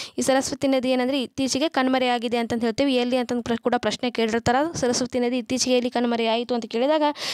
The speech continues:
ರಾಜಸ್ಥಾನದ ಗಂಗಾ ನ-, ಗಂಗಾನಗರದ, ಆ, ಸಮೀಪ ಈ ಒಂದು ಸರಸ್ವತಿ ನದಿ ಅಥವಾ ಗಗ್ಗರ್ ನದಿ ಕಣ್ಮರೆಯಾಗಿದೆ ಅಂತಂದು ಇಲ್ಲಿ ಹೇಳ್ಬೋದು. ಈ ನದಿಯು ಬತ್ತಿ ಹೋದ ಭಾಗವನ್ನು ಗುಪ್ತಗಾಮಿನಿ ಅಥವಾ ಗ್ರೀನ್ ಬೆಲ್ಟ್ ಅಂತ ಕರೀತಾರೆ. ನೋಡಿ, ಈ ಒಂದು ಸರಸ್ವತಿ ನದಿ ಅಥವಾ ಗಗ್ಗರ್ ನದಿ ಬತ್ತಿ ಹೋದಂಥ ಭಾಗವನ್ನು ಏನಂತ ಕರೀತಾರೆ ಅಂದರೆ,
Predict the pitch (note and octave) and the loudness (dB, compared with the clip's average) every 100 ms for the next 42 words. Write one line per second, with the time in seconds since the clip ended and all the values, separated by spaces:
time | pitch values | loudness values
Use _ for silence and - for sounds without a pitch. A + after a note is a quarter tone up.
0 | - B3 B3 B3 - B3+ C4 D#4 B3 A#3+ | -4 0 0 0 0 0 0 0 0 0
1 | C4 C4 B3+ - A3+ A#3+ B3 C4+ B3 B3+ | 0 0 -2 -4 -2 0 0 0 0 0
2 | C#4+ G4+ - - - B3+ C4+ C4 C4+ D4+ | 0 -2 -6 -12 -2 0 2 2 2 2
3 | C4+ C4 B3+ B3 B3 C4 B3+ B3 A#3+ B3 | 2 2 0 0 0 0 0 0 2 0
4 | G#3+ A3+ G#3 B3 B3+ A#3+ E4+ - A#3+ A#3+ | -2 -2 0 0 0 0 -2 -2 -2 0
5 | A#3+ A3+ A3+ A#3 A3+ G#3 A3 A3+ D#4 F#4+ | 2 0 0 0 -2 -2 0 0 0 2
6 | B3+ G3 F#3 - - - - C4+ C#4+ C4+ | 0 0 -2 -4 -10 -12 -2 2 4 4
7 | C#4 A#3 B3+ - C4+ C4 B3 A#3+ A#3 B3 | 2 2 0 0 2 2 2 0 0 0
8 | C#4+ A3+ A#3+ - D4 C4 B3 B3 A#3+ C4+ | 0 -2 -4 -2 0 0 0 0 0 0
9 | D4+ A#3+ A#3 C4+ A#3+ A#3+ A#3 A3+ C4+ B3 | 0 0 0 0 0 0 -2 -2 -2 0
10 | A#3+ G#3+ A3 A#3 C#4+ C#4 A#3+ C4+ F#4+ - | 0 0 2 2 2 2 2 0 0 0
11 | A#3 B3 C4+ C4 C4+ B3+ B3+ A#3+ C4+ A3 | 0 0 0 0 0 2 0 0 -2 0
12 | A3 A3+ B3 C4 B3 A#3+ - C4 A#3+ A#3+ | -2 0 0 0 0 0 0 -2 0 0
13 | A#3 A#3 G#3+ A3 A#3+ A#3+ A#3 A#3+ A3+ A3 | 0 -2 0 0 0 0 0 -2 -2 -4
14 | G#3+ A#3+ D4+ D4 | -2 0 2 2